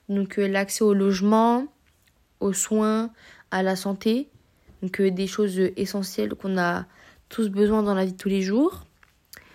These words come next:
Comme on peut voir dans la photo, euh, bah, il y a une grande différence de vie, donc des deux côtés, avec, euh,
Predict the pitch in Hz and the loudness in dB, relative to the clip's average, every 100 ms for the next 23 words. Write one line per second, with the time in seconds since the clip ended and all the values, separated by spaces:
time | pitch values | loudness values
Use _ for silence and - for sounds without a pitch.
0 | - _ - - - 240 247 240 240 214 | -20 _ -20 -18 2 4 6 6 4 6
1 | 254 240 220 208 202 226 220 - 240 269 | 4 6 6 4 4 2 2 2 2 2
2 | - _ _ _ - 190 185 185 180 180 | 0 _ _ _ -4 2 4 4 4 4
3 | 190 180 180 - _ _ - 190 214 240 | 4 2 0 -8 _ _ -10 -2 4 4
4 | 214 214 240 220 226 202 220 196 220 247 | 2 2 2 4 4 6 6 6 2 0
5 | 196 185 185 190 190 196 202 247 - _ | -2 0 0 0 0 0 0 -2 -6 _
6 | _ _ _ - - - 190 196 208 | _ _ _ -20 -6 0 2 4 4